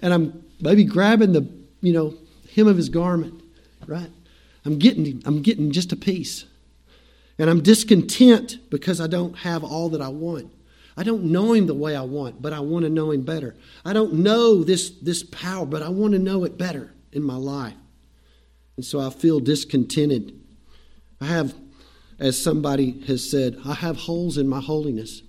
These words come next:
but I want 'em to be removed," right? I wanna be more mature, but at least I'm running the race, and I'm not gonna give up. Not gonna quit. Well, third,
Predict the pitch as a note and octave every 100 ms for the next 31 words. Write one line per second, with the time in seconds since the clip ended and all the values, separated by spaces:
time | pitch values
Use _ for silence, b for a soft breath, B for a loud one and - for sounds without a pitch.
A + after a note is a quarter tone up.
0 | - - - - - - _ _ - D3
1 | D#3 E3 F3 D#3+ C#3+ C#3 D3+ D3 D#3 E3
2 | D#3+ B2+ - - - - _ _ _ -
3 | C#3+ F3 F3 - - E3+ G3 G#3+ G3+ G3
4 | G#3 F#3+ F#3+ F#3+ F3+ - A3 G3 D#3+ F3+
5 | F#3 F#3+ F3+ C4 B3 A3 G#3 F#3+ B B
6 | F3+ G3+ C4 C#4+ A#3 G3 G3+ A3 D#4 D4+
7 | F#3+ - - - - _ _ _ _ F#3
8 | A3 A3+ C#4+ G3+ F3 C#4 G3+ B3+ C#4 C4
9 | D#4 F4+ - - _ _ _ _ _ _
10 | _ _ _ _ _ _ _ _ _ B2
11 | B2+ F#3+ D#3 - F3 - - _ _ _
12 | - F#3+ F#3+ A#3 A3+ C3+ -